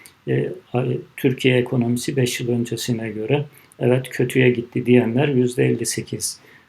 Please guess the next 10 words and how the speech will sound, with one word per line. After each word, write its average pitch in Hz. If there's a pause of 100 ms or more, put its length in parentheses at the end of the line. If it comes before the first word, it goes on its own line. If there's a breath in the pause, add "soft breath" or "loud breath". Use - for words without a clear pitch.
(120 soft breath)
"A 120
K 127
P 139
adaleti 120
iyi 123
dağıtmıyor, 123
mahkemeler 117
adil 127
karar 110
veremiyor, 113